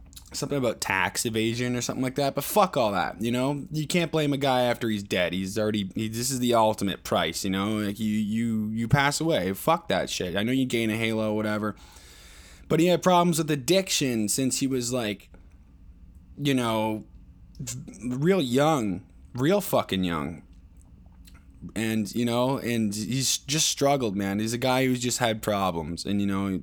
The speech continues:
you can't blame somebody for having problems. And, uh,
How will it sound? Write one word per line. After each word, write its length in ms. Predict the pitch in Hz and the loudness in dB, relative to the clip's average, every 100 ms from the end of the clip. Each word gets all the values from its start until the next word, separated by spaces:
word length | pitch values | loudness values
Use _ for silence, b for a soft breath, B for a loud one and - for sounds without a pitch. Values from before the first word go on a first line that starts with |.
| 104 | -6
you 120 | 117 | -6
can't 320 | 127 113 - | -4 -4 -4
blame 240 | - 98 95 | -4 -2 -2
somebody 300 | 95 90 85 | -4 -4 -4
for 160 | 92 | -2
having 240 | 95 92 90 | -2 -2 -2
problems. 560 | 98 95 92 - - | 0 0 0 -4 -8
And, 240 | 90 85 | -8 -6
uh, 140 | 95 | -6